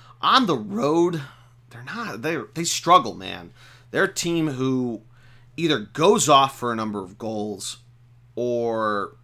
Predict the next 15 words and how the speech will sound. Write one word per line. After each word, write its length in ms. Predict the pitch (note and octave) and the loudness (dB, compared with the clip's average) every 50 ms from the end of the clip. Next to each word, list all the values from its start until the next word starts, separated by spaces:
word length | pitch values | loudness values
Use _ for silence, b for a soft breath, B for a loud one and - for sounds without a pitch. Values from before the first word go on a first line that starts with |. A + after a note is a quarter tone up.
| _ _ _ _ | _ _ _ _
struggles. 1040 | - - - - - - - - - G#2+ G2+ G#2 C#3 D3 C#3+ C3+ A#2+ A2+ G2 F#2+ - | -16 -14 -12 -12 -12 -12 -14 -16 -16 -14 -4 2 4 6 6 6 4 0 -4 -4 -4
And 80 | C#3 D#3 E3 D3 | -2 0 0 0
it 200 | D3+ - - - | 0 -2 -2 0
goes 340 | - D#3 F3+ G3+ F#3 C3+ A2 | 2 4 4 4 4 2 2
well 240 | B2+ C#3+ D#3 D3+ C3+ | 6 6 6 6 4
to 280 | - - - D#3 D#3 | 2 -4 -4 -4 -2
them 240 | C3+ B2 A2+ G#2 G2 F#2 | 0 0 0 0 -2 -8
because 380 | G2+ - - B2 G#2+ G#2 - B B B B B B | -10 -8 -6 -6 -6 -6 -8 B B B B B B
their 120 | B2+ C3 | -6 -4
defense 500 | A2+ - C3 C3+ C3 - C#3 C3+ C3 - | -4 -4 -6 -6 -4 -2 -2 -2 -2 -2
is 100 | C3 - | -4 -4
so 200 | - - B2+ A#2+ | -2 -2 -2 -2
good. 240 | G#2+ A2+ A#2 A#2 A2+ | -2 -2 -2 -2 -2
They 100 | A#2 A2+ | -2 -4
can 240 | - B2 G#2+ G2 | -4 -6 -8 -8